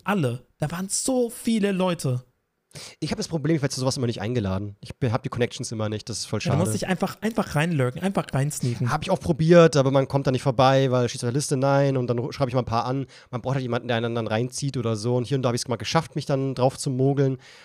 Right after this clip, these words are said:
Speaker 2: Aber andererseits fühle ich mich dann auch immer richtig schäbig, so irgendwie, ich weiß nicht, so, so, entweder man ladet mich ein oder halt nicht, dann, also ich muss nicht auf solchen Partys sein. Aber schade ist schon natürlich, weil man denkt sich immer so, so, „Hey, komm, ähm, gehör ich nicht dazu, was ist hier los?“ So, weil alle anderen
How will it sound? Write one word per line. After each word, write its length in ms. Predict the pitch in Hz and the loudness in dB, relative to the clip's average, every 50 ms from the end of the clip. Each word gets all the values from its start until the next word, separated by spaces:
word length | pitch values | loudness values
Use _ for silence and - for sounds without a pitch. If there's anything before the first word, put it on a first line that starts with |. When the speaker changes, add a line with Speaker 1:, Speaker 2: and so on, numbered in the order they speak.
| - - - | -14 -6 -2
Speaker 2:
Aber 180 | 123 123 123 | 0 2 2
andererseits 600 | 117 135 143 139 127 127 107 117 117 123 120 - | 2 2 2 2 2 2 2 2 2 2 2 0
fühle 220 | - - - 123 123 | -4 -4 -4 -4 -2
ich 40 | |
mich 80 | 117 113 | -2 -2
dann 100 | 120 113 | -2 -2
auch 60 | 113 107 | -4 -2
immer 120 | 110 113 | -2 -2
richtig 220 | 110 110 - 101 - | -4 -4 -4 -6 -6
schäbig, 380 | - - 101 101 98 107 - - | -4 -4 -4 -4 -6 -8 -8 -8
so 240 | - 110 104 101 107 | -6 -4 -4 -2 -2
irgendwie, 320 | 107 107 104 110 110 110 | -4 -4 -4 -2 -2 -2
ich 140 | 107 - - | -2 -2 -2
weiß 200 | 101 101 98 - | -2 -2 -2 -4
nicht, 120 | 117 107 - | -4 -6 -6
so, 320 | - 113 107 107 110 110 | -6 -4 -4 -4 -4 -6
so, 220 | 104 104 113 113 - - - - - _ | -6 -6 -8 -8 -10 -12 -18 -20 -12 _
entweder 200 | - - 123 127 | -2 0 2 2
man 60 | 120 113 | 4 4
ladet 160 | 110 117 123 | 2 0 -2
mich 160 | 120 - 113 | -4 -6 -2
ein 180 | 123 131 135 135 | 0 2 2 4
oder 120 | 127 117 | 2 2
halt 120 | 113 - | 0 0
nicht, 240 | 117 123 127 - - | 0 -2 -2 -2 -2
dann, 220 | 131 120 113 113 120 | -2 -2 -2 -2 -4
also 160 | 117 104 110 | -6 -6 -8
ich 140 | 101 - - | -8 -8 -6
muss 240 | 120 123 120 - - | -4 -2 -2 -2 -2
nicht 100 | 120 117 | -2 -2
auf 60 | 101 | -2
solchen 180 | 104 101 107 104 | -4 -6 -8 -6
Partys 360 | - 98 104 - 110 - - | -6 -6 -6 -6 -6 -6 -4
sein. 260 | - 104 98 104 107 - - - - - | -2 -2 -2 -2 -4 -6 -10 -16 -12 -6
Aber 160 | 120 131 131 | -2 0 2
schade 300 | - - 135 135 139 135 | 2 4 6 6 6 6
ist 120 | 127 - | 4 0
schon 180 | - - 113 113 | -2 -2 -2 -4
natürlich, 460 | 120 113 - - 120 117 117 113 - | -4 -4 -4 -4 -2 -2 -2 -2 -2
weil 80 | 117 110 | -2 -2
man 80 | 110 | -2
denkt 140 | 113 113 107 | -2 -2 -4
sich 140 | - 113 - | -6 -6 -4
immer 120 | 113 113 | -4 -2
so, 120 | 107 107 110 | -2 -4 -4
so, 120 | 101 107 | -2 -2
„Hey, 100 | 107 107 | -2 -2
komm, 360 | - - 110 104 104 107 107 - _ - - - _ - | -2 -2 -2 -2 -2 -2 -6 -8 _ -20 -20 -20 _ -6
ähm, 680 | - 107 104 101 101 104 104 104 107 117 - 143 135 | -2 0 0 0 0 -2 -4 -8 -8 -10 -10 -8 -4
gehör 240 | 117 123 120 135 143 | 0 2 4 4 4
ich 60 | 127 | 4
nicht 120 | 127 120 | 2 -4
dazu, 300 | 117 98 - - 135 127 | -6 -6 -6 -4 -4 -2
was 120 | 117 113 - | -2 -2 -2
ist 20 | |
hier 100 | - 117 | -2 -2
los?“ 300 | 110 123 123 123 123 - | 0 0 0 0 0 0
So, 120 | - 117 104 | -2 0 0
weil 180 | 107 107 117 | 0 0 0
alle 120 | 110 123 - | -2 -2 -4
anderen 460 | 117 120 123 113 113 113 117 113 | -2 -2 -2 0 -2 -2 -2 -4